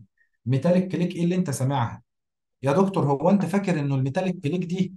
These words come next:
بتحصل بسبب انه الليفلتس بتخبط في بعضها فبتعمل صوت؟ لا طبعًا. النيتف فالف ليفلتس هي اللي لما تخبط في بعضها تعمل الصوت اللي حضرتك عارفه بتاع ايه؟ الهارت ساوندز.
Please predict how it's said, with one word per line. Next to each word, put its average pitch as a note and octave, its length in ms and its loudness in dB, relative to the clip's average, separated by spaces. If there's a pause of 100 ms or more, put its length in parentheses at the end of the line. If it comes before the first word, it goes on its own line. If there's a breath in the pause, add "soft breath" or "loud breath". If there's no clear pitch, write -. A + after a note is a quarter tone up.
(140)
بتحصل F3 440 -2
بسبب F#3 340 -2
انه C#3 200 -2
الليفلتس D#3 520 -4
بتخبط D#3+ 440 2
في D3 100 -2
بعضها C#3 380 2
فبتعمل F3 480 0
صوت؟ B3+ 420 2 (440)
لا G3+ 240 4
طبعًا. E3 480 2 (380 soft breath)
النيتف F3 600 6
فالف G#3 240 2
ليفلتس G3+ 500 -2
هي A3+ 140 2
اللي G3+ 120 -2
لما E3+ 240 0
تخبط F#3 320 0
في F3 80 -4
بعضها E3+ 400 2
تعمل G#3 300 0
الصوت G#3 320 -4
اللي D#3+ 160 -4
حضرتك F3+ 460 -2
عارفه F#3+ 320 0
بتاع F3 300 0
ايه؟ G3 280 -2 (120)
الهارت F3 300 -2
ساوندز. F#3+ 420 -2